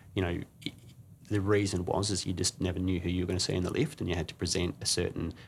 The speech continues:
you know, you're charging X dollars an hour and people expect to see professional looking people. And you can't have, you know, we w-, weren't allowed to talk about client matters in the lift or at cafes or restaurants and just, you know, what might seem as basic stuff, but a lot of that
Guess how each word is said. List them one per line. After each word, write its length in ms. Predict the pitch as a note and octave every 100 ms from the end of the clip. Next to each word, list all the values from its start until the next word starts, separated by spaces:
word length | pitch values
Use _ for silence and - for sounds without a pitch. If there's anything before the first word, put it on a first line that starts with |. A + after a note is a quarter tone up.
| -
you 80 | F#2+
know, 60 | F2
you're 80 |
charging 400 | F2 G#2+ F#2 F#2+
X 120 | F#2 -
dollars 300 | F#2 F2 -
an 140 | -
hour 240 | F#2 B2+
and 100 | G2
people 240 | F2+ F#2 -
expect 340 | - - -
to 60 | -
see 260 | - F2+ - - - - -
professional 500 | F#2+ - E2+ - -
looking 260 | - G2
people. 300 | F#2+ E3+ - -
And 60 | -
you 40 |
can't 240 | - E2
have, 120 | F#2 F2+
you 80 | -
know, 80 | F#2
we 80 | F2+
w-, 180 | F2+ F#2 - -
weren't 140 | F#2
allowed 120 | F2 F2
to 60 |
talk 280 | - - E2+
about 240 | D#2 E2+ -
client 300 | F2 F2+ D#2+
matters 360 | F2 F2+ F2+
in 60 | E2+
the 80 | F2
lift 320 | F2+ - -
or 180 | F2+ F2
at 140 | -
cafes 640 | - - D#2+ E2+ F2 F2 -
or 220 | - E2+
restaurants 560 | F2 E2 - F2 F#2 -
and 80 | - - - - -
just, 200 | - - - -
you 60 | F2+
know, 40 | -
what 260 | A#2 -
might 240 | A#2 B2+ -
seem 200 | - F2
as 80 | -
basic 400 | - F2 - -
stuff, 440 | - - - - -
but 240 | F2+ - - - - - - - G2
a 60 |
lot 240 | G2+ A2+ A#2
of 80 |
that 240 | G2+ F#2